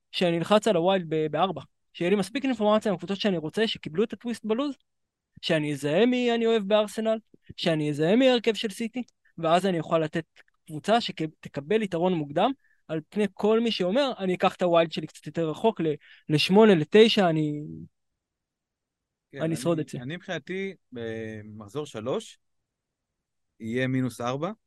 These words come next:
Speaker 2: כאילו, אני אומר, תודעתית, אני כבר כאילו מוכן לזה, לאיזשהו מינוס ארבע, עם שלושה שחקנים, ואז אולי אפילו שינוי מערך, אה, להבין מה קורה בצ'לסי, מה קורה בטוטנהאם, איך זה נראה בכלל,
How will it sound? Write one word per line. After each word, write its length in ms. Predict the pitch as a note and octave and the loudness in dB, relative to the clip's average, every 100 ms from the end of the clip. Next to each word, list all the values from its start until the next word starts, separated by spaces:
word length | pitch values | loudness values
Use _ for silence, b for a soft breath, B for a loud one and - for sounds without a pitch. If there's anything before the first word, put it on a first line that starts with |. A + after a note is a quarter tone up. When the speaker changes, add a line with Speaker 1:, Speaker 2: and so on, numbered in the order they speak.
| _ | _
Speaker 2:
כאילו, 180 | - D3+ | -4 -2
אני 60 | D#3 | 0
אומר, 160 | E3 | 0
תודעתית, 520 | C#3+ C3+ C3+ C#3 A#3+ D3+ | 0 0 0 2 2 2
אני 120 | B2 | 2
כבר 120 | A2+ | 0
כאילו 200 | - D#3 | 0 0
מוכן 280 | C3+ - A3+ | 0 2 4
לזה, 260 | E3+ G#2+ A#2 - _ _ _ _ - | 4 2 -2 -6 _ _ _ _ 4
לאיזשהו 400 | B2 D3+ D3 B2+ | 8 8 8 6
מינוס 320 | C#3 B2+ - | 8 6 8
ארבע, 360 | D3 F3 G#3 A3 - _ _ | 6 8 4 4 -2 _ _
עם 100 | A#2+ | -10
שלושה 220 | A2 A#2 | -4 0
שחקנים, 600 | E3 F3+ D#3+ D3+ G3+ A3+ G#3+ | 2 4 6 8 8 8 4
ואז 300 | A#2+ B2+ B2+ | 6 8 10
אולי 140 | C3 | 8
אפילו 200 | B2+ C#3 A#2 | 6 4 0
שינוי 200 | A#2+ B2 | 2 4
מערך, 540 | A#2+ A2 D3+ F3 - _ _ _ _ _ | 6 6 6 4 -2 _ _ _ _ _
אה, 380 | A#2 A2 G#2+ A2 | 2 2 4 4
להבין 460 | A2 G#2+ A2 C#3+ B2+ | 6 4 8 8 8
מה 100 | A#2+ | 6
קורה 320 | B2+ A#2+ C3+ | 4 4 4
בצ'לסי, 520 | A2 D3 E3 E3 E3+ | 6 6 4 4 2
מה 120 | C3+ | 2
קורה 220 | A2 A#2 | 2 2
בטוטנהאם, 500 | A#2 A2 C3+ D3 C#3 | 4 2 2 4 4
איך 100 | A#2+ | 2
זה 100 | A2 | 0
נראה 280 | G#2+ G#2 B2+ | -2 4 4
בכלל, 400 | D3+ D3+ D#3+ D#3+ | 4 4 4 4